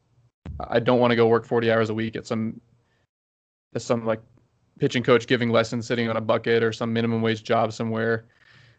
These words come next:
Um, I wasn't gonna do that. So I decided to turn it into a business. Um, but leading up to that, I knew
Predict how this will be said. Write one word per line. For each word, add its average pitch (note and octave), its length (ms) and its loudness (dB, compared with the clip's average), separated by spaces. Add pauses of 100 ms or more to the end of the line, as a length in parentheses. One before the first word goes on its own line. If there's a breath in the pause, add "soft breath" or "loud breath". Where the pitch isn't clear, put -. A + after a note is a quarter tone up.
Um, A2 460 0 (280)
I A#2+ 40 2
wasn't B2+ 280 2
gonna A#2 140 2
do A#2 140 -2
that. A#2 280 4
So A#2 160 -4
I A2+ 40 -4 (580)
decided A2+ 400 -4
to A2+ 300 -8 (600)
turn A2+ 220 -2
it A#2 40 -2
into A#2 160 -6
a A2 40 -4
business. A2+ 480 -2 (180)
Um, A2+ 360 -4 (960)
but A2+ 200 2
leading C3+ 240 0
up C3 120 0
to C3+ 100 -6
that, A#2 180 2
I A#2+ 80 -2
knew A#2 380 0